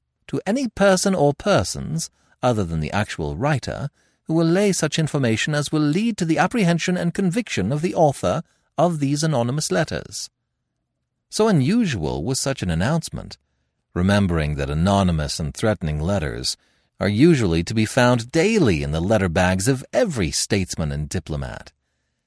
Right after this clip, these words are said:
that the Daily Megaphone immediately instituted inquiries as to the cause for this unusual departure.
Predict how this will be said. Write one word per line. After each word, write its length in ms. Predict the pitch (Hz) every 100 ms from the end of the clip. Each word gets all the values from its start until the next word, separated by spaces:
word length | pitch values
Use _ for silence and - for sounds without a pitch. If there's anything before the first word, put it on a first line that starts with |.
| _
that 200 | - 170
the 80 | 165
Daily 340 | 151 196 220 135
Megaphone 540 | 170 196 147 117 113
immediately 640 | 120 190 240 147 107 104
instituted 560 | 170 185 - 165 160 147
inquiries 760 | 202 269 - 87 127 117 156 - _ _
as 220 | - 175
to 100 | -
the 120 | 202 202
cause 520 | - 233 269 90 -
for 120 | -
this 260 | 78 78 -
unusual 600 | 82 82 92 76 76 71
departure. 680 | 69 - 73 62 62 50